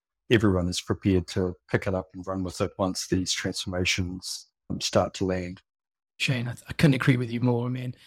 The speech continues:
Speaker 2: the amount of organizations that I've gone into that lip service is beyond belief. <laughs> It's, it's, it's exceptionally important, but it's never really looked at in the same way.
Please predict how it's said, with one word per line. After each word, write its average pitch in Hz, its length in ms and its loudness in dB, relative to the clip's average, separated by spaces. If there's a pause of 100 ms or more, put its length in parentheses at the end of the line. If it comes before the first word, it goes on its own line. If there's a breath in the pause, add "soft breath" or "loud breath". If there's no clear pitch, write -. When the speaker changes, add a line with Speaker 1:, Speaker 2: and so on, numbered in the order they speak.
(220 soft breath)
Speaker 2:
the 151 60 6
amount 147 240 8
of 135 40 2
organizations 123 560 4
that 117 100 0
I've 113 120 -2
gone 120 160 0
into 120 300 -2
that 117 220 -4
lip 147 220 6
service 117 520 0
is 120 180 -4
beyond 117 260 -2
belief. 117 400 0
<laughs> - 0 -
It's, - 260 -2 (340 loud breath)
it's, - 220 0
it's 165 220 2
exceptionally 180 560 6
important, 131 460 4
but 131 200 -2
it's 175 160 6
never 170 300 6
really 135 220 2
looked 143 280 0
at 127 120 0
in 135 80 -6
the 127 80 -6
same 127 260 -4
way. 127 220 -6